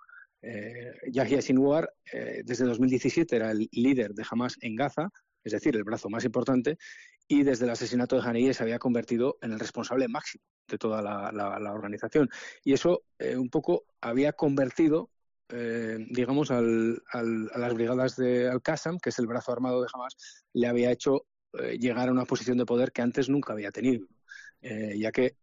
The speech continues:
eh, Sinwar también era uno de los fundadores de, del brazo armado. Con lo cual, eh, sí, sí, era una, una persona muy importante y una persona que, bueno, que con sus decisiones, sobre todo desde dos mil diecisiete, pues ha llevado al, al, al grupo islamista,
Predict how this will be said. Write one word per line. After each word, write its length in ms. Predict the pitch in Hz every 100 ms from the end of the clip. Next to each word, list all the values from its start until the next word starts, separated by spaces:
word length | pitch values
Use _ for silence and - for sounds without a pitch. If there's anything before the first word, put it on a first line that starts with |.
| -
eh, 180 | - -
Sinwar 360 | 120 113 113
también 260 | 131 120 117
era 80 | 117
uno 120 | 123
de 60 |
los 100 | 120
fundadores 460 | - 117 110 110 123
de, 160 | 113 101
del 120 | 107
brazo 260 | 107 -
armado. 340 | 98 117 123 104 - _ _
Con 140 | 120
lo 60 | 110
cual, 220 | 127 143
eh, 880 | 135 123 120 113 113 104 107 - - - - - -
sí, 220 | - 113
sí, 120 | 147
era 140 | 117 110
una, 200 | 107 110
una 200 | 117 117
persona 280 | 127 135
muy 180 | 123 135
importante 580 | 123 127 135 135 143 208 _ _ _ _
y 160 | - 113
una 160 | 117
persona 320 | 117 107 120 139
que, 480 | 131 113 104 101
bueno, 260 | 98 117 165
que 140 | 135
con 120 | 117 107
sus 160 | 113
decisiones, 560 | 113 - - 143 131 101
sobre 180 | 113 110
todo 240 | 120 120
desde 180 | 110 117
dos 120 | 110
mil 120 | 113
diecisiete, 540 | 117 107 110 120 143 - - _ _
pues 220 | 120 -
ha 120 | 127
llevado 480 | 117 120 113 117 120
al, 500 | 113 113 110 110 110 -
al, 280 | 120 113 120
al 180 | 120 117
grupo 240 | 123 131
islamista, 800 | 120 113 117 147 135 107 98